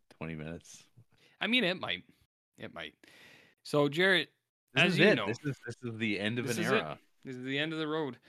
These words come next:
Speaker 2: And this is where I, I can, I kinda explained a while ago, but this is where Amazon Prime really fucked me over in the season finale of,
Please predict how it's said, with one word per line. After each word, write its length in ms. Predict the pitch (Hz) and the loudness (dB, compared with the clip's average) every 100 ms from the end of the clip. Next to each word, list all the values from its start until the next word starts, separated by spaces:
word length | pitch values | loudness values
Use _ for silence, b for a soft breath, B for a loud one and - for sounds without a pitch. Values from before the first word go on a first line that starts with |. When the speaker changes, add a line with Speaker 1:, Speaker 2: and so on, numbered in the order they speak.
| B _ _ - | B _ _ -4
Speaker 2:
And 160 | 113 | -2
this 140 | 127 143 | 0 -2
is 100 | 143 | -2
where 240 | 143 139 131 | 2 4 4
I, 240 | 127 113 | 4 2
I 40 | |
can, 300 | 120 127 120 | 0 0 0
I 140 | 113 123 | -2 -4
kinda 340 | - 143 143 | 0 2 2
explained 540 | 139 - 135 131 123 117 | 2 -2 -6 -4 -6 -8
a 120 | 113 | -6
while 300 | 113 117 120 | 0 2 2
ago, 180 | 110 104 | -2 -8
but 160 | - - | -10 -10
this 180 | 120 | -10
is 100 | 123 | -8
where 140 | 123 120 | -4 -2
Amazon 500 | 110 117 120 117 113 | -2 -2 0 -2 -2
Prime 340 | - 113 113 101 | -2 -2 -2 -6
really 180 | 107 110 | -10 -10
fucked 360 | - 110 - | -8 -8 -8
me 120 | 98 92 | -12 -10
over 400 | 110 101 98 104 | -10 -10 -12 -8
in 400 | 107 104 101 95 | -10 -8 -12 -14
the 140 | 98 | -12
season 400 | - - 117 110 | -10 -8 -8 -8
finale 560 | 101 104 101 120 107 92 | -10 -8 -4 -2 -4 -8
of, 160 | 95 | -14